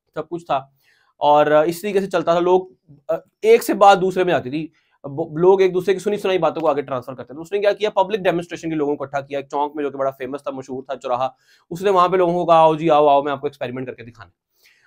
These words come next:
उसने कहा, "मैंने आपके जो चिकन कॉलरा का था ना हल निकाल लिया, मैंने आपको जो चिकन कॉलरा का जो बैक्टीरियम था ना जो आपको, जो आपके बट-, चिकन को मार रहा है,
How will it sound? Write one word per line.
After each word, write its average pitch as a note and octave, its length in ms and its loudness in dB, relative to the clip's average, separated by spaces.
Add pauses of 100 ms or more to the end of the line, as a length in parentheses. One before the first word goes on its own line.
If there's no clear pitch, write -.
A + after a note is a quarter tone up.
(120)
उसने A3+ 260 2
कहा, A3+ 140 10
"मैंने A3 260 4
आपके G#3 300 4
जो G3+ 100 0
चिकन G#3 300 -2
कॉलरा F3+ 320 2
का F3+ 100 0
था E3+ 120 -2
ना F3 80 -2
हल D#3 160 2
निकाल D3+ 320 0
लिया, D3 160 -2
मैंने D3+ 160 -2
आपको D3 120 -6
जो D3+ 60 -6
चिकन D3 220 -10
कॉलरा C#3+ 280 -2
का D3 80 -4
जो D3 80 -8
बैक्टीरियम C#3+ 380 -4
था D3+ 120 -6
ना D3 80 -8
जो C#3+ 100 -6
आपको, C3+ 360 -6
जो B2+ 180 -10
आपके B2+ 160 -8
बट-, B2 400 -20
चिकन C#3 200 -8
को C#3+ 80 -4
मार A#2 200 -2
रहा B2 100 -4
है, - 80 -10